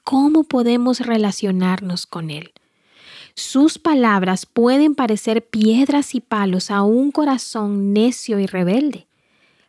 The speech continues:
pero cuando Él abre los ojos del corazón para ser iluminados y conocer cuál es la esperanza de su llamamiento, recibimos de su verdad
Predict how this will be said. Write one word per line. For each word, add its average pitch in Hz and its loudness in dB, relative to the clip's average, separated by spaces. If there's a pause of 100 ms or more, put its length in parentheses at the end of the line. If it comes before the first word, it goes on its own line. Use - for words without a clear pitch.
(120)
pero 220 -2
cuando 214 2
Él 285 4
abre 269 2
los 208 0
ojos 294 0
del 247 -4
corazón 202 -2
para 185 -2
ser 277 -2
iluminados 214 2
y 240 -4
conocer 214 -2
cuál 208 2
es 302 0
la 269 -2
esperanza 190 -2
de 180 -4
su 175 -8
llamamiento, 180 -2 (600)
recibimos 226 0
de 220 -2
su 285 0
verdad 202 -2